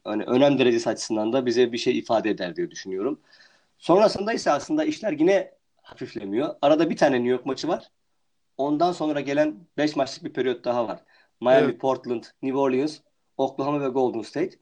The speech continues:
Speaker 1: Ee, zaten bu maçlar da bitince takvimler üç Mart'ı göstermiş olacak. Dolayısıyla sadece bu on üç maç değil, ondan sonraki beş, altı maçlık süreç de,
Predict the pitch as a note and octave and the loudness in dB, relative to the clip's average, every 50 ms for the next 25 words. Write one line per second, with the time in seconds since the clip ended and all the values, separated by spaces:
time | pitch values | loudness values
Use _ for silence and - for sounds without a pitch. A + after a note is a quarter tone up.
0 | _ _ _ _ _ _ _ _ _ _ _ _ _ _ _ _ _ - - A2 | _ _ _ _ _ _ _ _ _ _ _ _ _ _ _ _ _ -16 -12 -10
1 | G#2+ G#2 G2+ G2 F#2+ F#2 C3 D3+ D3+ - E3 D3 B2+ G#2 G2 C#3+ E3+ E3+ D#3 D3+ | -8 -6 -6 -6 -2 0 2 2 4 4 2 2 2 0 2 4 6 6 4 4
2 | - E3+ E3+ D3+ D#3 D3+ D3+ - F3+ E3+ D#3 B2+ C#3 C3+ - - C#3+ D#3+ E3 D#3+ | 4 2 2 2 0 -6 -8 -10 -10 -10 -10 -8 -10 -10 -10 -8 -6 -6 -4 -6
3 | D#3+ D3+ - D#3 D3+ C#3 - - C#3+ - _ _ _ _ _ _ _ _ _ _ | -8 -8 -4 -2 -2 -2 -2 -6 -10 -10 _ _ _ _ _ _ _ _ _ _
4 | _ - A#2+ - - A2 G2 F#2 F2+ - F#2 F2+ F2+ A2 D3+ D3+ D3+ G#2 G#2 B2+ | _ -8 -8 -8 -8 -10 -10 -10 -12 -14 -14 -12 -10 -8 -10 -10 -10 -8 -4 -2
5 | B2+ C3+ C#3 C#3+ C#3+ D#3 D3+ C#3 B2+ - - - - - - _ - - B2+ C#3 | -2 -2 -2 -2 0 2 2 2 0 -2 -8 -20 -20 -20 -20 _ -2 2 4 4
6 | C#3+ C#3+ D#3 D3+ D3 D#3 D3+ D3 D3 D#3 D3+ - D3+ D3 C#3+ - - F3+ C#3+ D3 | 4 4 0 -2 -2 0 -2 -2 -2 -4 -6 -4 -4 -4 -4 -4 -6 -4 -4 -4
7 | C#3 D3 D#3 D#3 - D#3 D3+ D3+ D#3 D3+ D3 D3 C#3+ B2 A#2+ B2 - D3 C#3+ C3+ | -4 -4 -6 -6 -6 -6 -6 -6 -6 -6 -6 -4 -2 -2 -2 -2 -2 -2 -4 -4
8 | - - - - - C#3 D3+ D#3 D3+ - G#2 F2 - | -4 -8 -16 -8 -2 0 0 0 0 -2 -8 -8 -8